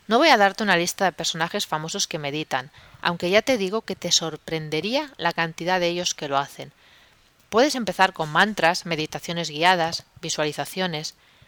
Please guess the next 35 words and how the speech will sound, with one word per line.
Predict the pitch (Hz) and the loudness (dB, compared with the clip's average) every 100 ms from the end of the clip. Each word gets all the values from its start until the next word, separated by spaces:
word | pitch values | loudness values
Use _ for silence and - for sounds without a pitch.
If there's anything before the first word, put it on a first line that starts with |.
| - | -12
Lo | 180 | -4
importante | 190 180 185 220 262 294 | -2 2 2 2 2 -2
es | - | -2
sentarte | 185 165 190 208 - 277 - | -4 0 0 0 -2 -8 -6
y | 185 | -8
experimentar | 170 - 170 160 151 147 160 143 _ _ - | -8 -4 -2 -2 -6 -4 -2 -2 _ _ -14
hasta | 165 175 | -8 -6
que | 170 | -6
encuentres | 170 208 233 277 214 | -2 -2 -2 -4 -4
el | 185 | -4
modo | 190 214 240 | -4 -4 -6
que | 185 | -6
sea | - 170 | -4 -4
mejor | 165 151 165 | -6 -8 -8
para | - 147 147 | -4 -4 -4
ti. | 151 143 _ _ _ _ _ _ - | -6 -14 _ _ _ _ _ _ 0
Porque | 185 175 | 0 2
la | 170 151 | 2 2
pregunta | - 170 226 262 269 | 0 -2 -2 0 0
no | 214 | 0
sería | - 170 175 185 135 - _ | -2 -4 -2 0 -2 -4 _
si | - 196 | -6 0
la | 165 | 2
meditación | 156 147 143 147 - 156 | 2 -4 -4 -6 -4 -6
es | 151 | -6
para | - 147 147 | -4 -4 -4
ti, | - 143 - _ _ - | -6 -12 -12 _ _ -10
sino | - 185 170 160 | -6 -2 -2 -4
que | 165 | -6
por | - 165 | -6 -8
qué | - 202 269 196 | -4 -4 -4 -4
no | 175 | -4
habría | 160 156 139 | -2 -2 -2
de | 143 | -4
serlo. | - 135 135 135 | -6 -6 -6 -12